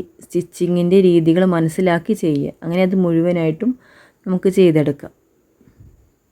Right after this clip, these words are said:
അങ്ങനെ ഈ ഡിസൈനിൽ മൊത്തമായിട്ടും ചെയ്തെടുത്തു ട്ടോ. ഇതുപോലെ നമുക്ക് ഷോളിൽ ചെയ്യാൻ. ഇപ്പോൾ ഷുഗർ ബീഡ്സ് കൊണ്ട് എൻ്റെ ഷോളിൽ ചെയ്യണ വർക്കാട്ടോ ഇത്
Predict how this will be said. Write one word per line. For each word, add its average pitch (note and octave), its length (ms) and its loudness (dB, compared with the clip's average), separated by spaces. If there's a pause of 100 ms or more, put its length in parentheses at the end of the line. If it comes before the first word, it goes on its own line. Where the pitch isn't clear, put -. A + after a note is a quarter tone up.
(840)
അങ്ങനെ F#3+ 280 2
ഈ F#3 120 6
ഡിസൈനിൽ F#3 340 4 (100)
മൊത്തമായിട്ടും F#3 680 -2
ചെയ്തെടുത്തു D#3+ 540 2
ട്ടോ. E3 100 2 (960)
ഇതുപോലെ F3 380 6
നമുക്ക് F#3+ 260 2
ഷോളിൽ E3+ 280 4 (120)
ചെയ്യാൻ. D#3 340 2 (640)
ഇപ്പോൾ F#3+ 240 -12
ഷുഗർ F3+ 320 -4
ബീഡ്സ് E3+ 340 -6
കൊണ്ട് E3 320 -4
എൻ്റെ F3 240 -10
ഷോളിൽ D#3+ 400 -4 (140)
ചെയ്യണ D#3+ 240 -6 (100)
വർക്കാട്ടോ D#3 540 -10
ഇത് E3+ 100 -4